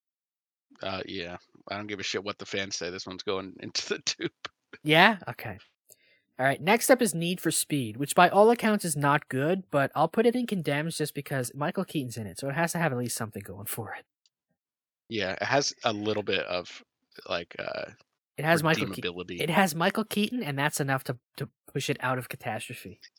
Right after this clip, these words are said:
Speaker 1: That's right.
Speaker 2: Uh, next up is Hitman Agent forty-seven.
Speaker 1: Is this Timothy Olyphant again?
Speaker 2: No,
Speaker 1: Or
Speaker 2: this
Speaker 1: is this a
Speaker 2: is,
Speaker 1: different
Speaker 2: they,
Speaker 1: one?
Speaker 2: they made a new one. They rebooted it, made a new one with Zachary Quinto.
Speaker 1: Really?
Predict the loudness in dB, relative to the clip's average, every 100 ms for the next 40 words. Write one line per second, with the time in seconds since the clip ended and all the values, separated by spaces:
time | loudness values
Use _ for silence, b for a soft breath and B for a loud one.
0 | -20 -12 -6 -6 -6 -8 -8 _ B B
1 | B B _ _ -2 2 2 2 -4 0
2 | 0 0 -4 -4 -6 -2 0 0 -2 -2
3 | -2 -2 -6 -6 -4 -4 -2 -2 2 2
4 | 0 -12 _ _ _ _ _ _ _ _
5 | _ _ _ _ _ -16 -8 -2 0 0
6 | -4 -8 _ _ _ _ -6 -4 -2 2
7 | 4 4 0 -4 -2 -2 -2 -2 -4 _
8 | -8 2 4 4 2 0 0 0 0 0
9 | -2 -4 -14 -12 -6 -4 0 2 2 0
10 | -2 0 0 -2 -4 -6 -6 -4 -4 -2
11 | -4 -4 -4 -6 -8 -6 -4 -4 -4 -4
12 | -2 -2 -4 -10 -6 -6 -6 -8 -12 -14
13 | _ _ _ _ _ _ _ _ _ -16
14 | -10 -6 -4 -6 -10